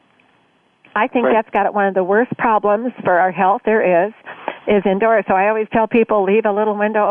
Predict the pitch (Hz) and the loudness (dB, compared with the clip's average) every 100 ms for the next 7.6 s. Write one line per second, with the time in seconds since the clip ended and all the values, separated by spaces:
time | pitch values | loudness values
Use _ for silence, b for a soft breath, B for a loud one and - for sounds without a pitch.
0 | 208 208 220 214 214 202 208 214 - 202 | 0 0 0 0 0 0 0 -2 -2 -4
1 | 190 B B - 185 202 - 214 208 190 | -4 B B -4 0 0 0 -4 -2 0
2 | 185 196 202 196 190 196 226 - 190 190 | 2 0 -2 -4 -2 -2 -2 -4 -2 -2
3 | 190 196 - 190 180 202 190 214 220 185 | 0 -2 -2 -2 2 2 2 2 0 -2
4 | 180 - B B B 190 - 202 208 220 | -6 -10 B B B 0 2 0 0 -2
5 | 202 208 190 240 - - 165 B B B | -2 -2 0 0 -2 -2 -4 B B B
6 | 202 240 - 262 262 302 226 226 254 269 | 0 0 0 0 0 -2 -2 -2 0 -2
7 | - 254 - 226 311 233 | -2 -2 0 0 0 -2